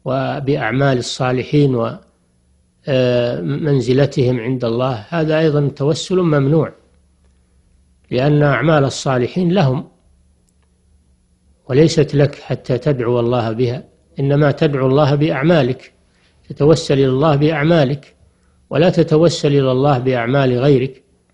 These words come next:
قال جل وعلا: "تلك أمة قد خلت لها ما كسبت ولكم ما كسبتم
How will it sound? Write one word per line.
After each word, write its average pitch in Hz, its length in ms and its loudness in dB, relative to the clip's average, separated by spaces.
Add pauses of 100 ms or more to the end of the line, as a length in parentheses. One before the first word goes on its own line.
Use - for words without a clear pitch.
(400)
قال 127 300 -2
جل 131 280 2
وعلا: 127 440 0
"تلك 147 320 -4
أمة 135 600 0
قد 120 140 -6
خلت 139 460 -4 (540)
لها 139 260 2
ما 127 180 0
كسبت 165 640 -2 (540)
ولكم 143 460 0
ما 135 120 2
كسبتم 147 680 -4